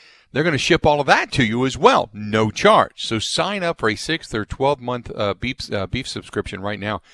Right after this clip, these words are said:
Uh, and all you gotta do for all the rules, regulations, details, all that kind of stuff, go to scholze family beef dot com. That's Scholze, S C H O L Z E, scholze family beef dot com, and hit the button that says Start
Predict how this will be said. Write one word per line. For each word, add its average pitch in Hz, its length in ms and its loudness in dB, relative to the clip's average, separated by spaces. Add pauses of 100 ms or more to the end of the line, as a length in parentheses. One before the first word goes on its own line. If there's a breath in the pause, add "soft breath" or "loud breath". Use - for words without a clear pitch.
(220 loud breath)
Uh, 113 160 -2
and 190 100 2
all 320 80 2
you 392 60 -4
gotta 247 120 0
do 160 160 2
for 139 140 2
all 190 100 6
the 202 80 0
rules, 143 360 -2
regulations, 127 500 -2
details, 117 380 -4
all 107 80 -2
that 110 80 -2
kind 107 160 -10
of - 40 -10
stuff, - 480 -8
go 147 120 4
to 117 80 4
scholze 214 480 0
family 165 320 -4
beef 131 280 -10 (120)
dot 117 260 -2
com. 104 220 -4
That's 92 160 -8
Scholze, 120 420 -4
S 139 200 -6
C 143 200 -8
H 120 300 -10
O 110 260 -2
L 117 320 -4
Z 113 180 -10
E, 92 300 -8
scholze 135 540 -4
family 127 360 -8
beef 110 240 -12
dot 101 220 -4
com, 104 180 -4
and 95 120 -10
hit 139 80 -6
the - 80 -6
button 120 240 -2
that 107 100 -8
says 104 220 -2
Start 135 360 2